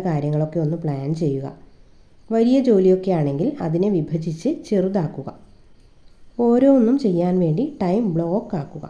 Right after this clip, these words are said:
എന്നിട്ട് ആ ടൈം ബ്ലോക്കിനുള്ളിൽ നിന്നുകൊണ്ട് കാര്യങ്ങൾ ചെയ്തു തീർക്കാൻ ശ്രമിക്കുക. അപ്പോൾ നിങ്ങൾക്ക് നല്ല സംതൃപ്തിയും ഉന്മേഷവും ഉണ്ടാകും.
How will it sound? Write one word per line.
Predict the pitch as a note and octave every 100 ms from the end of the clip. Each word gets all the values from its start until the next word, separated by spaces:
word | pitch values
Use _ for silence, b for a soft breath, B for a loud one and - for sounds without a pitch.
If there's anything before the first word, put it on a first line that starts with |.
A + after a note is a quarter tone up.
| -
എന്നിട്ട് | F3+ F3+ D#3 C4 D#4+
ആ | F#3+ G#3 B3
ടൈം | F#3+ E3 E3+
ബ്ലോക്കിനുള്ളിൽ | F#3+ F#3 G#3 D#3 D#3+ G#3
നിന്നുകൊണ്ട് | F#3+ D3+ D3 D3 D3+
കാര്യങ്ങൾ | G#3 D#3+ D#3 F3 G#3
ചെയ്തു | D#3+ D3+
തീർക്കാൻ | D#3 D#3 F3 A3+
ശ്രമിക്കുക. | - D#3 D3+ C#3+ - - b b b b b b b -
അപ്പോൾ | C4 C4+ G#3
നിങ്ങൾക്ക് | E3+ E3+ F#3
നല്ല | D#3 D#3+ D#3
സംതൃപ്തിയും | D#3 C#3+ D3+ F3 F#3 A3
ഉന്മേഷവും | D#3 C#3+ C#3+ C#3+ F3 G3+
ഉണ്ടാകും. | D#3+ C#3 C#3 -